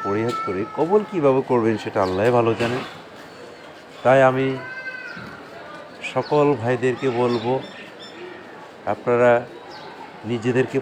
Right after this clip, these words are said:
পরিবর্তন করুন, নিজেদেরকে সঠিকভাবে ইসলামের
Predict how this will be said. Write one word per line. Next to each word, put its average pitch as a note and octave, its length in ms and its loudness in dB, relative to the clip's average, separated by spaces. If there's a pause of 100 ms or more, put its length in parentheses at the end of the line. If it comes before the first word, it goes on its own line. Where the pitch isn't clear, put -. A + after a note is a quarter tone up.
পরিবর্তন B2+ 500 2 (120)
করুন, C3 240 0 (1300)
নিজেদেরকে A#2+ 480 2 (100)
সঠিকভাবে B2+ 600 2 (1080)
ইসলামের D3 400 2